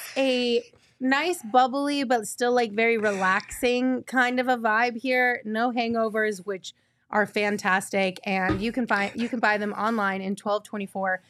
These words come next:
and variety packs right now. And if you use the promo code P H N X, you're gonna get an additional fifty percent off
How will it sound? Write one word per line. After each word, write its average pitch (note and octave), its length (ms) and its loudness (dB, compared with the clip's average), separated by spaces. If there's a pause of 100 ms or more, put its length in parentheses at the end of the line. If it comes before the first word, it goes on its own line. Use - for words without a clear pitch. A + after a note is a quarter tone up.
(260)
and C4 220 -2
variety A3+ 380 4
packs G3+ 260 0
right G3 160 -4
now. G3+ 220 0
And G3 80 0
if F#3+ 120 -4
you B3 120 -2
use B3+ 180 -2
the - 80 -4
promo G#3+ 320 -2
code F#3 260 -2
P A3 240 -4
H F3+ 320 -6
N F3 220 -6
X, A3+ 400 -4 (380)
you're B3+ 180 4
gonna C4+ 220 0
get B3+ 120 0
an B3+ 120 2
additional G#3 400 -2
fifty A3 520 -2
percent G3+ 560 -6
off D#3+ 300 -4